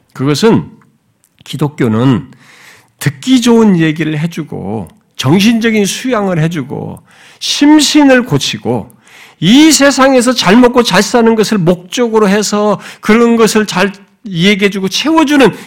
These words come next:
그런 종교가 아닙니다. 바로 그렇다는 것을 오늘 우리가 읽은 말씀에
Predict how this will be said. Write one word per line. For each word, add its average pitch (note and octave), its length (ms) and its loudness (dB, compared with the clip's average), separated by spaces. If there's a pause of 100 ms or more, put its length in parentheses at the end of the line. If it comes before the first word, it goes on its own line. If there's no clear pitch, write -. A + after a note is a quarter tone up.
그런 B3 400 0
종교가 F3+ 640 -8
아닙니다. G#3 560 -6 (2000)
바로 G#3+ 260 -2
그렇다는 D4+ 600 2
것을 E3 500 -2
오늘 B3 320 4
우리가 C4 320 4
읽은 G#3 340 0
말씀에 D#3 1040 -6